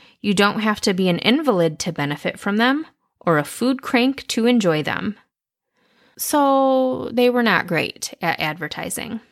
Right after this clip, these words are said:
When the water cures and weird exercises and healthy foods didn't effectively cure patients at the San, Doctor Kellogg used surgery as a last resort,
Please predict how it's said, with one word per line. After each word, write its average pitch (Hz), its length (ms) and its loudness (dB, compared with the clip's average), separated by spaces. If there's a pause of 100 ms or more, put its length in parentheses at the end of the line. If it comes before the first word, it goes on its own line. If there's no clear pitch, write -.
(800)
When 240 180 4
the 240 80 4
water 233 280 2
cures 233 560 2
and 190 280 0
weird 202 200 4
exercises 175 960 0
and 185 160 -4
healthy 185 320 0
foods 190 360 0
didn't 185 260 -2
effectively 190 580 0
cure 190 320 -2
patients 185 460 -2
at 190 100 -6
the 233 80 -4
San, 160 440 -2 (340)
Doctor 196 320 0
Kellogg 190 380 2
used 180 240 0
surgery 175 540 0
as 170 200 -2
a 180 60 0
last 165 320 0
resort, 165 440 -4